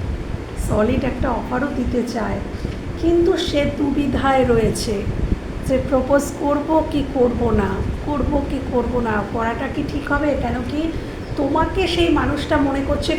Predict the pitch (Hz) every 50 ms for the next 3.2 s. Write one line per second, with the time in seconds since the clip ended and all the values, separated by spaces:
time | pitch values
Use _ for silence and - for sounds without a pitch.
0 | - 294 269 262 262 262 254 240 226 - - 320 339 349 339 311 262 220 208 190
1 | - - - - - - - - - - - 269 254 - - - - - - 349
2 | 349 359 349 349 - - - - - - - - - 294 294 339 339 330 330 330
3 | 311 - 330